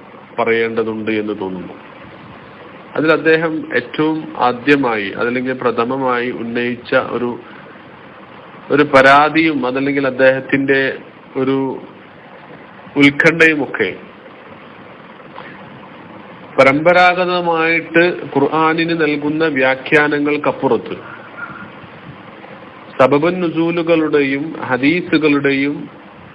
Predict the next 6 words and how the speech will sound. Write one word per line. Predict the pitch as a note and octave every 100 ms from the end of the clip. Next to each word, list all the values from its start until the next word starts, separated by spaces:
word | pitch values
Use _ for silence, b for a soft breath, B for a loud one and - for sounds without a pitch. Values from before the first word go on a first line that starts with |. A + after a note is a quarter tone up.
| - - - - -
അടിത്തറയിൽ | C3+ C#3+ - E3 E3 E3 D#3+
പണിതുണ്ടാക്കിയിട്ടുള്ള | D#3 C#3 C#3+ D3+ C#3+ C#3+ - C#3 C#3 C3 C3+ D3 -
പരിഭാഷകളുടെയും | B2+ C3+ B2+ C#3+ D3 D3+ D3 C#3+ C#3+ C#3+ D#3 C#3
വ്യാഖ്യാനങ്ങളുടെയും | B2+ B2+ - D3 C#3+ C#3 C#3 C3+ C#3 C#3+ D#3+
തഫ്സീറുകളുടെയും | B2+ B2 - D3 D3 C#3+ C#3 C#3 C#3 C#3 C#3+ F#3 F#3+ - - - - - - - - - - - - - - - - - -
വിശദീകരണങ്ങൾക്കപ്പുറത്ത് | C3 C3+ D3+ F3 F#3+ F3+ E3+ D#3+ D#3 D3+ D3+ B2+ C3 A2 F#2+ - G2+